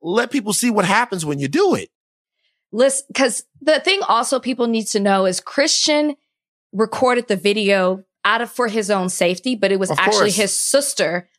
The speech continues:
Speaker 2: that reposted it. So he wasn't even
Speaker 1: Mm.
Speaker 2: trying to get the whole attention from it and say, "Hey, look at Amy." It was his sister that reposted it. But she did repost it, and we saw it, and it brought up this entire issue of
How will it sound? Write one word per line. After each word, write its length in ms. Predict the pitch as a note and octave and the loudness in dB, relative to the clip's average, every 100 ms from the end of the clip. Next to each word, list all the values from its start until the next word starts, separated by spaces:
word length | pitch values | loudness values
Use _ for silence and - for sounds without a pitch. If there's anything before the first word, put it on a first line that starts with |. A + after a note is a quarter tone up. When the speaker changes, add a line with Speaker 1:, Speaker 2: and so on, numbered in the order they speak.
| F#3 | 0
Speaker 2:
that 220 | G3 G3 | 0 2
reposted 560 | G3+ G3 G#3 F#3+ - - | -2 0 -2 -2 -4 -6
it. 200 | - - | -6 -2
So 140 | G#3+ | -2
he 160 | D4 F#4+ | 2 2
wasn't 280 | F4+ E3+ | 2 2
even 240 | G3 F#3+ E3+ | 2 2 2
Speaker 1:
Mm. 80 | C#3+ | 2
Speaker 2:
trying 360 | A3 A#3 A#3 G#3+ | 2 2 0 -4
to 160 | A3 | -6
get 420 | F#3 - F#3 F3+ | -6 -2 -2 0
the 120 | F#3+ F3+ | -2 0
whole 440 | F#3+ F#3 F3+ - | 2 4 4 2
attention 500 | F#3+ - A3+ G#3 G3+ | 0 0 -2 0 -2
from 240 | - F#3 F3+ | 0 0 0
it 60 | |
and 80 | F3+ | 0
say, 180 | F#3 F3+ | 0 0
"Hey, 220 | F#3 G3 | 0 -2
look 200 | F#3+ F#3+ | -2 -4
at 60 | F#3 | -2
Amy." 220 | F3 F3 F3 | -2 0 -2
It 40 | |
was 100 | F3+ | -2
his 180 | F#3+ - | -4 -2
sister 320 | D#4 - C#4 | -4 -2 0
that 160 | G#3 F#3+ | 2 0
reposted 520 | F#3+ F#3 F#3+ F#3 - | -2 0 -2 -2 -2
it. 160 | C#3 - - - - _ F#3+ | -4 -4 -14 -20 -20 _ 2
But 240 | A3+ F#3+ - _ | 2 2 -6 _
she 240 | - - C#4+ | -4 0 2
did 260 | C#4 D4 | 2 2
repost 480 | B3 A#3 G#3 E3+ - | 0 -2 -2 -2 -2
it, 160 | E3+ - | -2 0
and 140 | G#3 | -2
we 100 | A3 | -2
saw 400 | A3 - G3 F3 E3+ | -2 2 2 2 0
it, 100 | - | -2
and 120 | G#3 G#3 | -2 -2
it 140 | G3 | 0
brought 180 | A#3 A3 | 0 0
up 160 | A3 | -2
this 180 | G#3+ G3 | -4 -4
entire 480 | G3 - G#3 G#3 G3 | -4 -2 0 2 0
issue 540 | - G3+ - G3 F#3 F#3 - - | 0 0 0 2 0 -2 -10 0
of 320 | G3+ G3 | 0 0